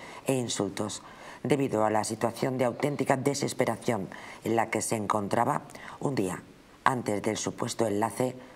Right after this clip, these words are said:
decidió marcharse de casa para evitar la boda. Sin embargo, tras ser ola-,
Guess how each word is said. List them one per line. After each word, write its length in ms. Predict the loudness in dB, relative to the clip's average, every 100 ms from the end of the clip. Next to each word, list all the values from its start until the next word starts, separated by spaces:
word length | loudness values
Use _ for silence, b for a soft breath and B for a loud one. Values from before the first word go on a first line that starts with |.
| B B B
decidió 400 | 0 2 2 2
marcharse 540 | 2 0 2 2 2 0
de 100 | 2
casa 340 | 0 0 0
para 140 | 2
evitar 340 | 0 0 0 2
la 100 | 2
boda. 260 | 2 0
Sin 200 | 0 -2
embargo, 460 | 0 2 2 2 -2 B B B B B
tras 180 | 2 2
ser 140 | 2 2
ola-, 240 | 2 0